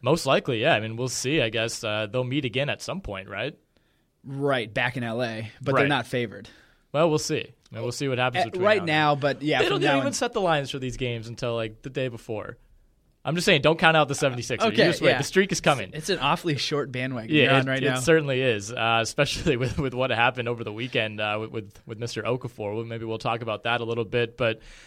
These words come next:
Speaker 1: yeah, Wizards at Cavs tonight. That's the N B A T V early game. A lot of people will be watching that. I'm gonna keep an eye on Suns at Nets.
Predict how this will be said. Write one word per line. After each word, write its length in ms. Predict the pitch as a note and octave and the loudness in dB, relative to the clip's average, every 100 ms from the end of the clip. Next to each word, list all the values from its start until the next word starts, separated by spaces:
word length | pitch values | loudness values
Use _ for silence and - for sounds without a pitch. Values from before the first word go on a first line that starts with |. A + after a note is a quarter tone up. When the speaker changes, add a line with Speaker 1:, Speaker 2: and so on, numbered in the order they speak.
| _ | _
Speaker 1:
yeah, 180 | C#3 G#2 | 0 2
Wizards 340 | A#2 D3 D3 | 2 2 4
at 200 | C#3 C3+ | 4 4
Cavs 340 | C#3 C3 C#3+ - | 6 6 6 2
tonight. 260 | C#3 C#3 | 0 0
That's 160 | B2 B2 | 0 -4
the 120 | B2 | -4
N 80 | B2+ | -2
B 120 | B2 B2 | 0 -2
A 20 | |
T 220 | B2 B2+ | -2 -6
V 280 | A2+ B2+ B2 | -4 -2 -2
early 280 | B2 B2+ B2 | -2 -2 -2
game. 300 | B2 B2 A#2+ | -4 -4 -4
A 40 | |
lot 120 | A2 | -4
of 80 | A#2 | -4
people 180 | C3 A#2 | -4 -4
will 60 | G#2+ | -4
be 80 | |
watching 400 | A2 G#2 A#2+ A2 | -4 -2 -4 -4
that. 300 | G2+ A#2+ C3 - _ _ | -2 0 0 -4 _ _
I'm 80 | B2 | -6
gonna 80 | C3 | -2
keep 160 | C3 | -2
an 80 | A#2+ | 0
eye 160 | B2 A#2+ | -2 -2
on 120 | F#2 | -4
Suns 400 | - A#2+ B2 A#2 | -2 -2 -2 -4
at 280 | A2+ G2+ G2+ | -6 -8 -8
Nets. 500 | G#2 C3 C#3 - | -2 -2 -2 -6